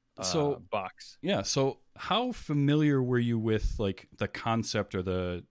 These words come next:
Speaker 2: any of the lore behind it, or was this, like, completely blind, like, you just knew it was a movie called Highlander with swords?
Speaker 1: So it's, it's, it's hard, and I bet you run into this a lot on this show. It's hard to be completely blind to these movies when you've never seen 'em, right? Because,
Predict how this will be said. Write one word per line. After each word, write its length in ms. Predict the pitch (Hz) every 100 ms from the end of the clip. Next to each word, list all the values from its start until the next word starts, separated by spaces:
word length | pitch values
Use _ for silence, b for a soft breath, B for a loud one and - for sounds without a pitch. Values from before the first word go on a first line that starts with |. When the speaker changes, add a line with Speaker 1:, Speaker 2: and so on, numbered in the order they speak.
| -
Speaker 2:
any 180 | 117 120
of 160 | 107
the 80 | 107
lore 800 | 101 98 101 101 98 87 78 78 -
behind 380 | 95 110 101 90
it, 100 | 90
or 80 |
was 240 | 87 92 90
this, 160 | 101
like, 160 | 107 90
completely 480 | - 90 123 101 98
blind, 320 | 95 95 92
like, 120 | 85
you 80 | 98
just 200 | 95 92
knew 160 | 98 90
it 60 |
was 120 | 90
a 40 | 95
movie 200 | 95 92
called 240 | - 92
Highlander 460 | 95 98 98 92 92
with 400 | 90 - - - _
swords? 520 | - 104 76 76 - _ _ _ _ - B B B
Speaker 1:
So 180 | - 220
it's, 160 | 220 -
it's, 320 | 233 233 180 _ _ -
it's 140 | 226
hard, 280 | 226 320 262
and 80 | 226
I 80 | 233
bet 220 | 277 269
you 100 | 226
run 160 | 190 165
into 180 | 147
this 180 | 127 120
a 40 | 117
lot 220 | 110 104
on 80 | 98
this 120 | 92
show. 220 | - 104
It's 140 | 107
hard 280 | - 254 294
to 40 | 190
be 120 | 151
completely 540 | - 123 - 139 117 98
blind 500 | 95 95 90 87 - -
to 100 | 104
these 220 | 92 92
movies 320 | 101 95 92
when 140 | 95 92
you've 100 | 92
never 200 | 90 90
seen 240 | - 85
'em, 120 | 85
right? 220 | 92 95
Because, 480 | 131 - 135 117 120